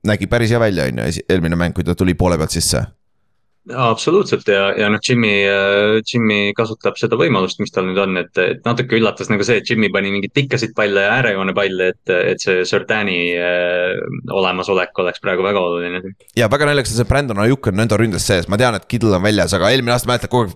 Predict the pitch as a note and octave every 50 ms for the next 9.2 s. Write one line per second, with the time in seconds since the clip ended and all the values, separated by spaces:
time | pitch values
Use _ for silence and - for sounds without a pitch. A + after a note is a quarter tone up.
0 | - C#3+ C#3 - B2 C3 B2 A2+ F#2+ G2 G#2+ E3+ A#3+ - - F#3 F3+ B3+ - -
1 | - C#3+ - - B2+ B2 A#2 A2+ G#2 G2+ B2 C3+ F3 - - C#3 A#2+ A2+ - D#3
2 | C#3+ A#2+ D3 D3+ D#3 C#3+ - - B2+ B2 A2+ - - C3+ C#3 A#2+ A#2 A2+ G2+ G2+
3 | G2 G2 F#2+ F2+ G2+ G2 F#2 - - F#2 F2 - A2+ A2+ G#2+ A2 A2+ A2 F#2+ F#2+
4 | G2 A2+ A#2 - - - - G#2 G2+ G2 G2 G2 G#2 D#3 F3 E3 D#3 E3+ F#3+ G3
5 | E3+ D#3+ C#3+ C#3 - - - C#3+ D3 D#3+ C#3+ C3 C3 - A#2+ G#2+ A2 A2 G#2+ G#2+
6 | A2 A2 - B2+ - - _ - _ _ _ - - A#2+ A#2+ C3+ C3+ B2+ C3+ C3
7 | A2+ G#2 A2 G#2+ G#2+ A2 A2 A2+ A#2+ A#2+ A#2 G#2+ G#2 G2+ G#2+ A2 G2+ G2 G2 G2
8 | A2+ A2+ A#2 G2+ A2 A2 A2+ A2+ G#2 F2+ F2 F2+ - - F#2+ F2+ F2+ F#2+ F#2+ F#2
9 | F2 _ -